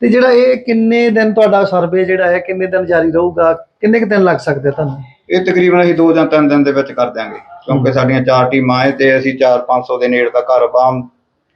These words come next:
Speaker 2: ਤਕਰੀਬਨ ਡੱਲਾ, ਮੇਰਾ ਪਿੰਡ ਵੀ ਡੱਲਾ ਹੀ ਆ
Speaker 1: ਹੂੰ।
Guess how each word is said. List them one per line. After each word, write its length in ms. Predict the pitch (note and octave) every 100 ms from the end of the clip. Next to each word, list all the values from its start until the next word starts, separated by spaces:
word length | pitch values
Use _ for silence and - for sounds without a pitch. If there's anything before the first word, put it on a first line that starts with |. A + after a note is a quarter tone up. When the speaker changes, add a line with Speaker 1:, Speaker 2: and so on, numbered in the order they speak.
| -
Speaker 2:
ਤਕਰੀਬਨ 420 | A#2+ B2 B2+ A#2+
ਡੱਲਾ, 600 | B2 A#2+ B2 B2 A#2+ - - _
ਮੇਰਾ 200 | A#2+ B2
ਪਿੰਡ 220 | B2+ B2+ B2
ਵੀ 100 | C3
ਡੱਲਾ 240 | A#2+ A#2+
ਹੀ 100 | B2
ਆ 180 | D3 F#3 -
Speaker 1:
ਹੂੰ। 140 | D3